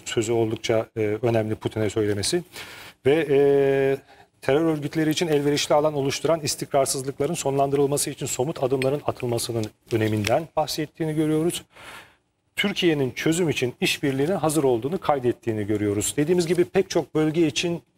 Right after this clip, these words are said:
dikkat çekici bir geliş-, e, görüşmeydi bu görüşme, Erdoğan-Putin görüşmesi. Avrupa'dan Amerika'sına,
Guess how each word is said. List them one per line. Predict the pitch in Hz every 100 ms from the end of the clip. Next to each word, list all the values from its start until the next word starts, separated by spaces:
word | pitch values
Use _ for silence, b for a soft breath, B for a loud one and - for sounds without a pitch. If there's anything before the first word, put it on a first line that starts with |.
| _
dikkat | 127 - 160
çekici | - 135 117 113
bir | 117
geliş-, | 107 110 110 -
e, | 120 110 110
görüşmeydi | 113 117 110 - 110 107
bu | 107
görüşme, | 107 - 117
Erdoğan-Putin | 113 110 107 120 113 107
görüşmesi. | 110 - 110 - 156 B B B _ _ -
Avrupa'dan | 139 143 139 127 127 127
Amerika'sına, | 120 131 123 120 - 117 117